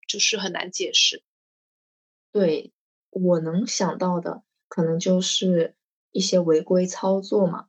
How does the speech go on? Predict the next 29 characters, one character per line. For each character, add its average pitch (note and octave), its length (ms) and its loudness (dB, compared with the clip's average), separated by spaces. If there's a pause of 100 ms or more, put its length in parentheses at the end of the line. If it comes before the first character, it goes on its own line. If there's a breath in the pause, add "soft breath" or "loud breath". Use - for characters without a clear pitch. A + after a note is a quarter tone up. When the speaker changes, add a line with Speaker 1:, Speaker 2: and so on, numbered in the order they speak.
(360)
Speaker 2:
比 E3 100 -2
如 D#3+ 60 -2
说 F3 440 -2 (140)
肇 F#3+ 200 2
事 - 200 0
了 F3+ 160 2
之 F3+ 160 -4
后 F#3 120 -2
确 G3+ 180 -2
实 E3+ 140 -4
想 E3 200 -6
逃 D3 200 -8
跑， - 180 -14
但 A#3 120 -2
是 C4 180 -2
如 G#3 160 2
果 G3 140 2
肇 A#3 280 -2
事 - 180 0
了 G3+ 160 0
之 G3 220 -2
后 A3+ 140 -4
你 F3 160 0
又 G#3+ 140 0
没 F#3 140 2
有 D3+ 140 0
撞 A#3 280 -4
到 G3 160 -2
人， D#3+ 380 -4